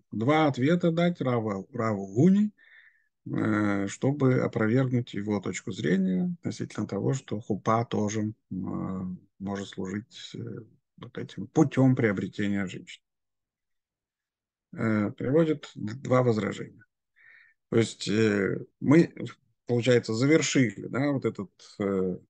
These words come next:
так сказать, э, этот, э, сложный вираж, э, Талмуда, который начался с высказывания Рава Гуны, который сказал, что он может вывести, э,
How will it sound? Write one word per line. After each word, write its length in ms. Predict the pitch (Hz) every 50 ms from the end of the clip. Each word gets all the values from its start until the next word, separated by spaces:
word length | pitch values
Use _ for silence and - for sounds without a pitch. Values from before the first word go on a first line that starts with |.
| _ _ _ -
так 160 | - 87 - -
сказать, 600 | - - 95 92 95 95 90 - - - - -
э, 680 | - 95 92 92 95 92 92 95 113 113 117 113 107 107 - _ _ _ _ _ _ _ _ _ _ _ _ _
этот, 520 | - - 92 - - 95 - - - - - -
э, 340 | 110 101 98 98 95 - - - - - - - - _
сложный 500 | - - - 113 117 113 104 107 107 104
вираж, 680 | 98 110 131 135 131 123 113 107 - - - - - - - _ _ 107
э, 280 | 104 104 101 101 98 -
Талмуда, 520 | - 98 98 113 160 202 190 147 123 117 - _ _ _ _ - _ _ _ _ _ _ _ _ -
который 260 | - - 110 110 113
начался 540 | 120 127 120 110 - 110 101 - - 101 98
с 160 | - - -
высказывания 600 | 107 101 - - 113 113 107 104 101 98 101 98
Рава 280 | 107 104 101 98 95 90
Гуны, 320 | 92 90 92 95 107 -
который 260 | - - - 101 104
сказал, 420 | - - - 101 98 110 107 107 101
что 180 | - - 95
он 80 | 98 101
может 340 | 101 104 101 92 90 - -
вывести, 460 | 101 95 92 90 - - - - 95
э, 1000 | 92 90 90 92 90 90 92 - - - - - - - 98 95 - - 92